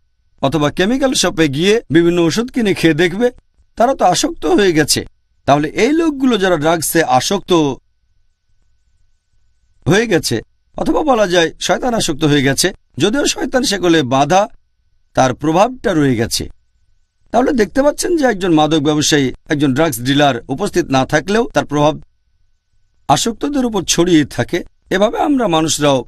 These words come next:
পাপে অভ্যস্ত হয়ে গেছি। যদিও শয়তান এ সময় শেকলে বাঁধা, আমরা বারবার একই ভুল করি। তবে এই ক্যাটাগরিতে পড়বে যারা আসক্ত হয়ে গেছে, যারা পাপে আসক্ত,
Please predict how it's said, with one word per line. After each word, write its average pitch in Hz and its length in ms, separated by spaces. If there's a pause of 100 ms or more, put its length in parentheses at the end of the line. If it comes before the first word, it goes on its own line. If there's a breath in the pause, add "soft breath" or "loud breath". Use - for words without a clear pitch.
পাপে 127 260
অভ্যস্ত 127 460
হয়ে 113 300
গেছি। 127 320 (300)
যদিও 233 380
শয়তান 156 560
এ 151 80
সময় 131 260
শেকলে 117 400
বাঁধা, 147 420 (420)
আমরা 147 240
বারবার 156 320
একই 147 280
ভুল 165 220
করি। 127 320 (380)
তবে 147 180
এই 226 240
ক্যাটাগরিতে 220 840 (360)
পড়বে 233 460
যারা 180 680
আসক্ত 208 380
হয়ে 156 200
গেছে, - 300 (600)
যারা 135 200
পাপে 208 260
আসক্ত, 240 640